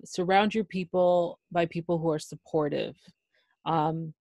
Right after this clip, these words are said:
don't be shy to share your story, because you'll be surprised. When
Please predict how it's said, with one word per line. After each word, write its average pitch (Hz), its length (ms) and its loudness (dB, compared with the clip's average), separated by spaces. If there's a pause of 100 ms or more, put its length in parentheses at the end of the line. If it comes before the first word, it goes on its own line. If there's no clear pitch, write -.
(100)
don't 196 160 2
be 277 120 4
shy 180 560 4
to 180 120 -6
share 160 340 0
your 156 160 -4
story, 139 520 -2
because 151 760 0 (380)
you'll 190 160 4
be 240 120 4
surprised. 170 600 4
When 151 340 0